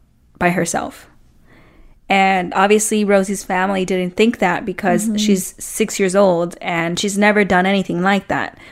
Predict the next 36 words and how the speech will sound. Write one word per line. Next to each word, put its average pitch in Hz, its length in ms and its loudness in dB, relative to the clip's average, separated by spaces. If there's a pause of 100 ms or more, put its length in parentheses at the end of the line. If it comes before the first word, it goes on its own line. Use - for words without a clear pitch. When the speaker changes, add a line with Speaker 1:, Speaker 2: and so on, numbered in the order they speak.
(140)
Speaker 1:
Like, 185 140 -10
who 240 100 -2
walks 226 400 0
into 214 280 -8
the 185 120 -4
dark? 170 460 -4 (340)
It, 226 60 -8
it, 208 40 -2
Speaker 2:
Yeah. 202 120 0 (160)
Speaker 1:
it 214 60 0
doesn't 220 320 4
make 208 160 -2
any 196 160 -6
sense. 175 400 -6 (300)
And 220 140 0
someone 247 280 4
that's - 380 -4 (100)
six - 440 -2
years 180 180 -4
old. - 400 -12
Speaker 2:
Yeah, 208 360 -6
yeah, 247 260 4
that's 254 80 -2
what 285 160 -2
I 269 220 2
was 262 100 2
gonna 247 100 0
say. 226 200 -2
Like, 202 220 -2
una 240 200 2
personita 226 600 2
de 214 120 4
seis 214 260 0
años, 202 360 4
like, 180 380 -2
I 202 280 2